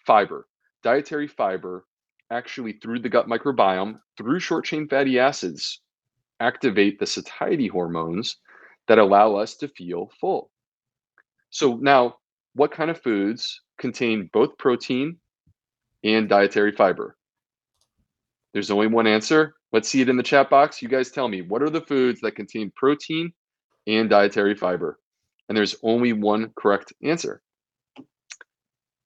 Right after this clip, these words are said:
Plants. Plants are the only source of both protein and dietary fiber. All plants contain fiber. All plants contain protein. If your goal is to lose weight,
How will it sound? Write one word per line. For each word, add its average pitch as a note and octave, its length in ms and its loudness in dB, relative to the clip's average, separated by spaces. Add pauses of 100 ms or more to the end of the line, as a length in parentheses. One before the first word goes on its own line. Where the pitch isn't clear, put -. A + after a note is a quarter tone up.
Plants. - 460 -4 (1040)
Plants A#2 520 0
are G#2 100 2
the F#2+ 260 -2
only B2+ 260 4
source F#2 480 2
of G2+ 220 -4
both F#2+ 240 2
protein F#2 420 0
and F2 240 -4
dietary E2 420 -2
fiber. F#2 480 4 (280)
All A2 200 6
plants G#2+ 320 -2
contain F#2+ 300 -6
fiber. E3 440 4 (600)
All A2 120 6
plants A2 260 -2
contain G2 300 -8
protein. C#3 540 0 (440)
If G#2 160 -4
your A#2 240 6
goal A2+ 380 6
is G#2+ 240 -4
to G#2+ 160 -6
lose G2+ 300 -4
weight, G#2 320 2